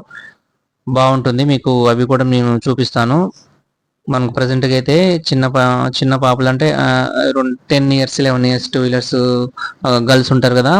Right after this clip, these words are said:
వాళ్ళకి జీన్స్ మీదకి వేసుకోవడానికి చాలా బాగుంటుందండి ఈ type of, ఆ, ఫ్రాక్. చూడండి మీరు ట్రై చేయండి, నేను చెప్పిన మెజర్‌మెంట్స్ ప్రకారం మీరు ట్రై చేశారంటే ఎగ్జాక్ట్‌గా వస్తుంది. చూడండి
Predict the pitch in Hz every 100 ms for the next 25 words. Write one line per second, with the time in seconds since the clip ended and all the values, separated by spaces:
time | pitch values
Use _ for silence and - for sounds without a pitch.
0 | 190 131 120 - 170 247 - - - _
1 | - 147 135 139 131 135 135 139 - 131
2 | 131 139 131 127 127 131 127 127 123 123
3 | 127 127 127 127 131 123 131 123 117 113
4 | 95 - - - - - 147 127 120 123
5 | 131 127 - 156 247 - _ - 143 131
6 | 131 135 127 135 131 - 139 135 160 233
7 | _ - - _ - 139 135 156 147 147
8 | 147 143 139 139 139 - 139 131 139 160
9 | 147 135 143 180 - 139 135 139 139 135
10 | 135 123 131 127 151 139 - 120 113 110
11 | 143 143 156